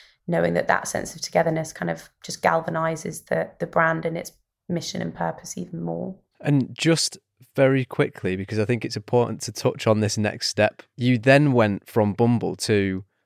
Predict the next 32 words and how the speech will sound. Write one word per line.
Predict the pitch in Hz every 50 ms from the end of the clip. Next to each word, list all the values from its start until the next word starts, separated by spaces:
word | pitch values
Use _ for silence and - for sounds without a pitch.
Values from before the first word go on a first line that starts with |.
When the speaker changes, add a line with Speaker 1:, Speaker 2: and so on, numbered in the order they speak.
| _ _
Speaker 2:
Formula | _ - - 117 110 104 104 104 98 95
E, | - 101 107 98 87 87
which | - 104 - - -
is | 110 98 98
a, | 98 95 95 - - _ _ _ _ _
a | - 101
big | 98 _ - 123 123 123 110 - - _ _ _ _ _
change | - - - 113 104 107 110 113 123 131 127 -
in | - 107 104 104 101
both | 95 104 101 104 104 - - _ _ _ - _ _ _ _ _ _
the | - 113 110 107 104 104 - - _ 92
market | - 113 110 110 113 113 - - - -
that | 113 -
you're | 104 107 107 -
operating | 104 104 - - 117 107 107 107 - - 104 107
in | 107 107 110 110 107 -
and | - 107 101 98 92
the, | 101 101 101 98 - -
the | 113 117 -
context | - - 113 110 107 - 123 - - - - 110
of | 104 92
the, | - 104 104 101 - - - - _ -
of | 113 110
the | 110
communications | - - 117 107 104 - - 113 117 110 123 117 107
that | 117 104
you | 110
do. | 113 117 113
And | 113 110 101
what, | 113 127 - - _ - - _ _ _ _
what | - 156 165
encouraged | 180 175 - - 160 156 143 135 - -